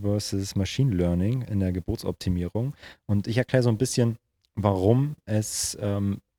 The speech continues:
äh, welche Probleme es hat, wenn ich tatsächlich die Performance oder die Gebote steuere auf Basis der, ähm,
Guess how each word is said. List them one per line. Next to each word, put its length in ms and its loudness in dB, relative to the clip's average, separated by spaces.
äh, 320 -4
welche 180 -2
Probleme 400 2
es 160 -4
hat, 160 -2
wenn 120 -2
ich 60 -6
tatsächlich 640 -4
die 60 -4
Performance 600 -4
oder 80 0
die 80 -4
Gebote 360 0
steuere 440 0
auf 140 -6
Basis 400 -2
der, 440 -4
ähm, 500 -4